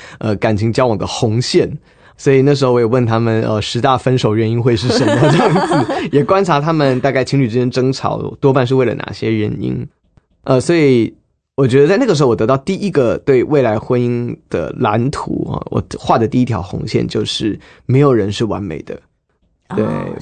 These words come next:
Speaker 1: 不管这些我的学弟
Speaker 2: 是。
Speaker 1: 啊，我辅导的弟兄学生，他们在交往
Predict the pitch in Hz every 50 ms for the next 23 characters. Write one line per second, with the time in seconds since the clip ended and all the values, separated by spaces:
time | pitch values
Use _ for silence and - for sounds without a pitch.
0 | - - 147 139 127 117 110 110 120 131 123 139 131 127 127 123 113 113 107 104
1 | - - 110 107 107 - 147 127 120 - - 107 101 101 107 107 110 110 - -
2 | - - - 104 101 101 98 - - - 127 113 - 123 120 123 123 131 - -
3 | - - - 107 101 - 117 117 123 - 123 123 123 120 117 110 - 120 117 110
4 | - - - _ _ _ _ - 139 131 127 120 107 -